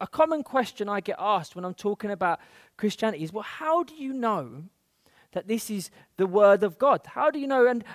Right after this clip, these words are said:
and by new Christians as well, it's a, uh, something I always get asked, and I've got theological answers for that. But if you want my genuine,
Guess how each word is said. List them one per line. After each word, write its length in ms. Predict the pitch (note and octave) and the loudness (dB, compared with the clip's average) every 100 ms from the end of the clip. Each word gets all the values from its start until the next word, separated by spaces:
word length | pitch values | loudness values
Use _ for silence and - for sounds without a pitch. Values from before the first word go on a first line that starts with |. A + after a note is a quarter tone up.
| - | -8
and 140 | C#4+ | -4
by 160 | - F4 | -2 0
new 160 | F4+ | 0
Christians 400 | - E4 - C#4 | 0 -4 -4 -8
as 100 | B3 | -6
well, 180 | C4+ C4 | 2 2
it's 120 | F#3+ | 2
a, 80 | C4 G#3+ - | -8 -8 -10
uh, 80 | B3 | -8
something 320 | - F4 D#4+ | -8 -10 -4
I 80 | C#4+ | -2
always 220 | D#4+ - | -2 -2
get 100 | F#3 | -4
asked, 180 | G#3 - | -6 -4
and 60 | G4 | -4
I've 100 | - | -2
got 160 | G#4+ | -4
theological 680 | - F4 D4 C4 A#3 - A#3+ | -2 0 2 2 0 -10 0
answers 480 | A3+ B3+ A#3 A3 - | 2 2 0 -12 -12
for 120 | E3 | -12
that. 240 | A#2 A#2+ _ _ _ - - | -12 -12 _ _ _ -20 -6
But 120 | E4 | -2
if 180 | E4+ F4+ | -2 -4
you 100 | F4 | -4
want 280 | E4 F4+ D4+ | 0 -2 -2
my 140 | C#4+ | -4
genuine, 500 | A3+ - D#4+ D#4+ D#4 | -4 -4 -4 -2 -4